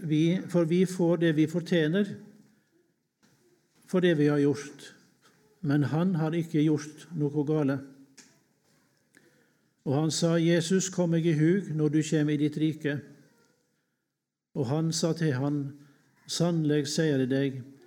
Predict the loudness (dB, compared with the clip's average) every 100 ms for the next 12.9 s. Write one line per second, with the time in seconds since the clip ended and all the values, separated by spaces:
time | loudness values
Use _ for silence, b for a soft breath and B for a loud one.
0 | b b b -4 0 0 0 -2 -6 -4
1 | -4 0 2 2 2 0 0 0 2 0
2 | -2 -6 -18 b b b -6 -6 -2 -4
3 | -4 -8 -8 -12 -16 _ _ _ _ _
4 | _ _ _ _ _ _ _ -20 b b
5 | b b b b b _ _ -20 -20 -20
6 | -20 -6 -2 -2 -2 -8 -16 -20 _ _
7 | _ _ _ _ _ _ -10 -2 -2 0
8 | 0 0 2 2 2 4 4 4 0 0
9 | 2 4 4 2 2 2 2 0 0 -2
10 | -2 0 0 0 -4 B B B B B
11 | B B -4 -2 2 2 2 2 -2 -4
12 | -16 -8 -2 2 2 2 2 2